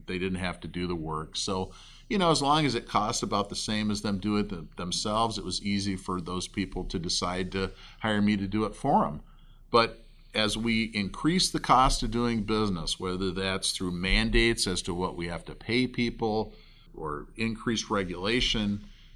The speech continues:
as it increases the cost of those services, it does exactly what you said.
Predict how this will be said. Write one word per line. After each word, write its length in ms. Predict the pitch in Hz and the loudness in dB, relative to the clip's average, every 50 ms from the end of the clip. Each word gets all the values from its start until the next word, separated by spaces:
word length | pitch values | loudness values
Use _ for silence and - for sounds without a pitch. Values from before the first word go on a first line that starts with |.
| - - | -8 -4
as 160 | 110 101 107 | -2 0 2
it 100 | 113 113 | 2 2
increases 600 | 117 107 - - 147 151 165 - - 160 123 107 | 0 -2 0 4 4 4 6 4 4 2 4 2
the 60 | 107 | 2
cost 380 | - - 120 110 110 113 - 120 | 4 4 4 4 4 2 0 0
of 60 | 113 | 2
those 160 | 110 104 - | 2 4 6
services, 680 | - 151 190 170 160 139 123 - - 135 131 123 - - | 6 6 6 4 2 0 0 0 0 0 0 -2 -2 -2
it 160 | 98 95 - | -2 -2 -2
does 240 | - 107 104 95 92 | 0 0 0 0 -2
exactly 500 | 82 76 - 92 95 98 101 - 110 104 | -4 -6 -6 -4 -4 -4 -4 -4 -2 0
what 240 | 101 98 92 95 - | 0 0 -2 -2 -4
you 80 | 98 | -2
said. 440 | 92 - - 95 85 78 76 - - | -2 -2 -2 -2 -4 -6 -8 -10 -14